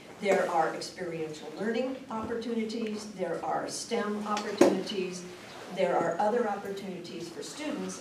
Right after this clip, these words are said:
at U S C to come and be a part of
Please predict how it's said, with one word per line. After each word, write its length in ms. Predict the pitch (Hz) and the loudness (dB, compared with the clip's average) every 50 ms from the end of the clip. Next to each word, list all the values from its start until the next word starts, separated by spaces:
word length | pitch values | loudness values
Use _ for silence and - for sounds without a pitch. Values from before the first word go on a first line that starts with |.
| - 175 | -6 -4
at 180 | 165 - 175 185 | -4 -4 -2 -2
U 140 | 196 190 170 | 0 0 0
S 180 | - - - | 0 -2 -4
C 380 | - - 302 302 - - - - 156 - - - - - - - - | -6 -6 -4 -4 -2 -4 -4 -6 -8 -12 -14 -16 -18 -18 -16 -10 -6
to 160 | - 220 - | -6 -6 -4
come 360 | - 220 233 214 208 208 208 190 - | -4 -4 -2 0 0 0 -2 -2 -2
and 180 | 185 175 175 180 | -2 -2 -2 -2
be 160 | 220 220 226 | 0 2 2
a 60 | 220 | 2
part 480 | 214 - - - 185 190 196 190 - - | 2 0 -2 -2 0 0 0 0 -2 -2
of 280 | 160 160 151 151 151 | -2 0 0 -2 -4